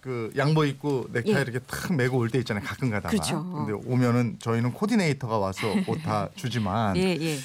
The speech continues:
Speaker 1: 아, 주-, 준다는 의미는 줬다 가져갑니다. 아예 주는 건 아니고.
Speaker 2: <laughs> 그렇습니다.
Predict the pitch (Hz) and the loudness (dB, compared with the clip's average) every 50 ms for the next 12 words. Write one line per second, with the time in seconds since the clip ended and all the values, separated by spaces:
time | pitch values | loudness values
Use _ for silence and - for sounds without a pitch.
0 | - - - - - - 113 - - - 160 165 165 - - - 160 160 160 170 | -10 -16 -18 -8 -6 -4 -4 -2 -2 -2 -2 -2 -6 -10 -2 2 4 4 4 4
1 | 160 160 160 156 151 147 143 151 175 185 151 - - - 151 147 143 151 143 139 | 4 2 2 2 2 2 2 0 0 -2 -4 -6 -4 -2 -2 0 0 -2 -2 -2
2 | - 120 175 - 104 104 117 123 127 120 101 90 - - 95 117 120 117 - 120 | -2 -2 -2 -2 -2 0 0 2 2 2 0 -2 -2 -4 -2 -2 -2 -2 -2 -2
3 | 113 113 117 127 104 90 87 87 - - 247 214 - - - - - - - - | -2 0 0 0 -2 -2 -4 -4 -2 0 0 0 0 -2 -4 -8 -10 -12 -10 -8
4 | - - 165 | -6 -6 -6